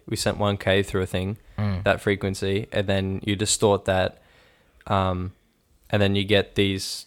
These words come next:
Speaker 1: just the harmonics. So you can, if you watch a graphic, graphic analy-, no, just, like, a E Q analyzer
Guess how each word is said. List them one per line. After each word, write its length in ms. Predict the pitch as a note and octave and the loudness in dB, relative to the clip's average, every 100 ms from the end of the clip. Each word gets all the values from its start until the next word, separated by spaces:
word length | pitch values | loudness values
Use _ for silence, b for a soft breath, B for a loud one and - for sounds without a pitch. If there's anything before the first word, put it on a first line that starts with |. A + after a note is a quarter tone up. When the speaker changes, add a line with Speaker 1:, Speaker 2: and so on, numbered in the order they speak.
| - | -6
Speaker 1:
just 220 | A2 - | -4 0
the 80 | G#2 | 0
harmonics. 480 | G#2 G#2+ D3 G#2+ - | 2 2 0 -2 -6
So 180 | - G#2+ | -2 -2
you 80 | G#2 | 0
can, 260 | G#2 G2 - | -2 -4 -6
if 160 | A2 | -2
you 100 | G#2+ | 0
watch 400 | G2+ G#2 - - | 2 0 0 0
a 440 | G#2 G2 F#2+ F#2+ - b b | 2 4 2 -2 -6 b b
graphic, 440 | A#2 G#2+ G2 F#2+ _ _ _ _ _ _ _ _ | 2 2 2 -4 _ _ _ _ _ _ _ _
graphic 300 | - A2 A#2 | -6 -4 -4
analy-, 340 | B2 C#3 C#3 - | -6 -6 -8 -6
no, 260 | A2 F#2+ F#2 _ b b b b | -4 -4 -6 _ b b b b
just, 260 | - A2 - _ - | -2 -2 -2 _ -4
like, 180 | F#2+ F#2 | -4 -2
a 140 | F2+ - | -6 0
E 120 | A#2 | 0
Q 280 | - A2 G2+ | 2 2 2
analyzer 520 | G2 F#2 F#2 F#2+ | 0 0 -2 -2